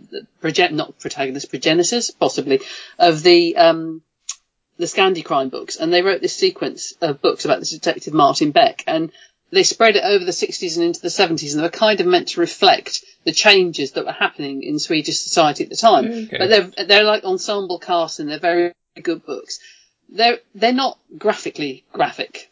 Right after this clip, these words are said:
Speaker 1: Um,
Speaker 2: <laughs>
Speaker 1: they, they're getting close to where I lose my comfort zone. And I've read all the, um, Henning Mankell books as well, Wallander. Um,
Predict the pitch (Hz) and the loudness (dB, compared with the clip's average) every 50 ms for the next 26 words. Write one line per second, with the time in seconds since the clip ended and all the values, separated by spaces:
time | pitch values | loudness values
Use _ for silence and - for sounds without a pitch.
0 | _ _ - 120 156 156 151 151 - - - 135 135 127 - 160 165 165 160 160 | _ _ -2 0 2 2 2 0 0 -2 -2 -4 -2 2 2 4 4 4 0 0
1 | 160 175 170 170 - 226 226 214 202 185 - - 220 190 185 - - - 185 165 | 0 0 2 4 2 2 2 2 0 0 2 4 4 4 4 2 0 -2 0 2
2 | 170 160 160 156 151 156 156 156 156 160 160 160 165 151 147 - 175 160 151 147 | 4 4 4 4 2 2 0 0 -2 -2 -2 -2 -2 -4 -4 -4 -4 -4 -4 -2
3 | - 175 160 - - - 160 156 185 190 202 202 226 262 262 269 240 220 202 196 | -2 -4 -4 -4 -4 -4 -4 -2 -2 -2 -2 0 0 0 0 0 -2 0 0 0
4 | 185 170 - _ _ _ - 165 170 180 175 175 175 175 175 _ - - 202 190 | 0 -2 -6 _ _ _ 2 4 4 4 4 0 -4 -8 -10 _ -6 -4 -2 0
5 | 185 185 190 214 233 - - 135 - - - - - - - - 202 220 151 135 | 0 0 0 -2 -2 -6 -8 -8 -8 -8 -10 -8 -8 -8 -2 4 6 6 6 6
6 | 123 123 127 135 151 - _ _ - 156 135 135 160 165 165 147 135 131 131 131 | 4 2 -4 -8 -10 -12 _ _ -18 -4 0 0 0 2 0 -2 -2 -4 -4 -8
7 | - _ - - - - - - _ _ - 185 185 185 | -8 _ -18 -20 -20 -20 -20 -20 _ _ 4 6 6 6